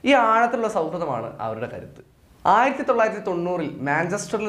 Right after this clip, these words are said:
നിന്നും ലണ്ടനിലേക്കുള്ള ഒരു ട്രെയിൻ യാത്രക്കിടയിലാണ് ഹാരി പോട്ടർ എന്ന കഥാപാത്രം ജെ കെ റൗളിങ്ങിൻ്റെ മനസ്സിൽ രൂപപ്പെടുന്നത്. ഈ ഒരു ആശയം കടലാസിൽ കുറിക്കാനായി അവരുടെ കൈവശം ഒരു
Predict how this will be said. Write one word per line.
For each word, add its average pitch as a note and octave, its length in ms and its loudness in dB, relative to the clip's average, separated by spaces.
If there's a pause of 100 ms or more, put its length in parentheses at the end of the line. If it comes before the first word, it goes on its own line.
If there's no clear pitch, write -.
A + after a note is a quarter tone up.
നിന്നും D#3 200 -2 (140)
ലണ്ടനിലേക്കുള്ള F3+ 640 4 (180)
ഒരു F3 140 4 (200)
ട്രെയിൻ F3+ 320 4
യാത്രക്കിടയിലാണ് D3+ 800 0 (340)
ഹാരി E3 320 4
പോട്ടർ G3+ 260 2
എന്ന F#3 160 0
കഥാപാത്രം C#3+ 580 4 (340)
ജെ D3+ 120 4 (100)
കെ G#3 160 4
റൗളിങ്ങിൻ്റെ D3+ 400 0
മനസ്സിൽ A2+ 320 -6
രൂപപ്പെടുന്നത്. G2 460 -10 (760)
ഈ A#3 120 6
ഒരു C#4 80 6 (100)
ആശയം A3 360 -6
കടലാസിൽ F#3 480 0
കുറിക്കാനായി D#3+ 500 -4 (180)
അവരുടെ A3+ 260 2
കൈവശം F3 340 0
ഒരു D#3+ 80 -4